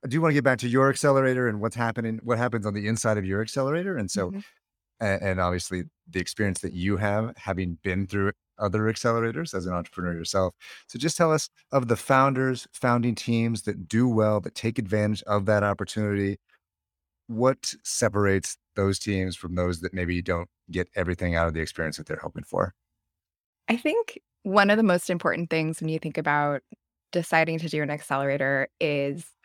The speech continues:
Speaker 2: asking yourself, "Is this the commitment of time that I'm willing to give up in hopes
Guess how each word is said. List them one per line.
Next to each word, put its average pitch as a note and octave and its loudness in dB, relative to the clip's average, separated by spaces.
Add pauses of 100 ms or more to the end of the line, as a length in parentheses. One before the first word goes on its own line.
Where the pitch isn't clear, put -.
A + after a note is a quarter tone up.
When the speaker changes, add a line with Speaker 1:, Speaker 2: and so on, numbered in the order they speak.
Speaker 2:
asking F3 0
yourself, E3 -2 (260)
"Is G#3 2 (180)
this F#3 4
the - -4
commitment F3 0
of D#3+ -4
time C#3 -2
that D#3+ 2
I'm E3 4
willing E3 0
to D#3+ -8
give D#3+ 0
up C#3 2 (600)
in F3+ 4
hopes E3 0